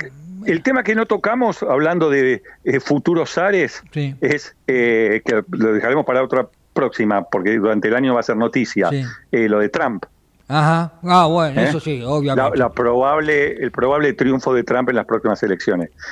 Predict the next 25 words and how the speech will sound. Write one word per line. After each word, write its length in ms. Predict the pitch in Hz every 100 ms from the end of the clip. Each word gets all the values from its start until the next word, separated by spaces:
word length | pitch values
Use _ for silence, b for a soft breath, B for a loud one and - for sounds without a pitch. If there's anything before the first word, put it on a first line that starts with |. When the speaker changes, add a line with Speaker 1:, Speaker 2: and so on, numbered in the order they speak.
| B
Speaker 1:
Que 100 | -
eso 180 | 127 147
sí 140 | - 160
va 100 | 135
a 20 |
ser 160 | 131
un, 160 | 120 120 - - - -
un 600 | 131 123 120 117 113 98
terremoto 540 | 120 101 117 127 131 113
geopolítico, 720 | 110 95 101 92 - - 95
¿eh? 120 | 131 - _ _ _
Speaker 2:
Eh. 540 | 151 147 147 147 139 135
Speaker 1:
Y 60 | 151
event-, 280 | 127 123 151
y 60 |
quizás 400 | - 135 127 156
un 100 | 165
terremoto 380 | 131 123 131 127
interno 400 | 123 113 135 131
dentro 240 | 117 120 113
de 40 |
Estados 260 | - 113 104
Unidos 300 | 113 101 87
también, 280 | 92 85 85
¿no? 180 | 101